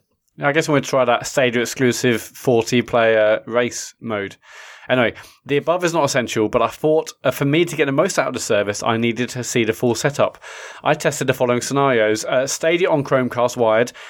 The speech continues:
played Destiny in grid on this setup, and it truly blew my mind. Destiny ran like a dream. I was a tad disappointed to see loading screens, but overall impressed to see how responsive the setup was. Stadia on Chrome MacBook Pro wireless. In my setup with a fancy mesh network, not going to lie, it ran like garbage.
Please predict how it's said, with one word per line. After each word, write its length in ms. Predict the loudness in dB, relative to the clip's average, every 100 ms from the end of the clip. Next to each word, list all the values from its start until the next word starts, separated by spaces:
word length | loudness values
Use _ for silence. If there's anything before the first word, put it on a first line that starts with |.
| -6
played 180 | -2 2
Destiny 360 | 0 0 0 2
in 60 |
grid 180 | 2 2
on 80 | 2
this 140 | 0
setup, 300 | 0 0 0
and 120 | 0 0
it 120 | -2
truly 280 | 0 2 2
blew 220 | 2 2
my 160 | 2
mind. 460 | 2 2 0 -2 -4
Destiny 380 | -4 -2 -2 0
ran 180 | 2 0
like 140 | 0
a 60 | -2
dream. 420 | -2 -2 -2 -6 -12 -16 -4
I 60 |
was 140 | -2 -2
a 40 |
tad 240 | -4 -4 -4
disappointed 540 | -6 -4 -4 -4 -6
to 60 | 0
see 140 | 2
loading 360 | 4 2 0 -6
screens, 400 | -4 -4 -4 -8
but 140 | -4
overall 360 | 0 2 2 2
impressed 440 | 0 -2 -4 -4
to 60 | -6
see 180 | -8 -4
how 180 | -2 -2
responsive 480 | -2 -6 -6 -10 -12
the 40 |
setup 340 | -2 -2 0 -2
was. 280 | -2 -4 -12 -18 -14 -14 -12
Stadia 400 | -4 -2 0 0
on 260 | 0 -2
Chrome 320 | -2 -2 0 0
MacBook 340 | -2 -6 -8
Pro 200 | -2 0
wireless. 540 | 2 2 0 -2 -4 -10 -14 -2
In 100 | 0
my 100 | 0
setup 380 | 0 -2 0 -2
with 140 | -4
a 40 | -6
fancy 360 | -6 -6 -6
mesh 340 | -2 0 -2 -6
network, 400 | -6 -6 -4 -2
not 200 | 0 2
going 140 | 0
to 120 | 0
lie, 160 | 0 0
it 140 | 0
ran 180 | 0 0
like 160 | 0 0
garbage. 480 | 0 2 -2 -4